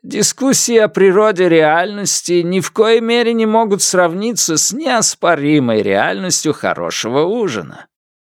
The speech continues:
«Аминь», торжественно произносит Бремен. Гейл скрещивает руки на груди. «Вы меня разыгрываете?»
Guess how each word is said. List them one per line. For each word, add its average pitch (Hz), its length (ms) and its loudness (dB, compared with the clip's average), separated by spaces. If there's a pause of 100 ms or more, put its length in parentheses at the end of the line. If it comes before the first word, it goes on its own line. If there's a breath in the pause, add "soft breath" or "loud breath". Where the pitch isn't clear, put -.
(840)
«Аминь», 123 920 0 (340)
торжественно 120 680 -4
произносит 98 680 -4
Бремен. 73 460 -10 (640)
Гейл 160 300 2
скрещивает 123 640 -2
руки 107 240 -4
на 107 140 -2
груди. 92 480 -6 (1500)
«Вы 190 180 4
меня 214 360 6
разыгрываете?» 202 1080 0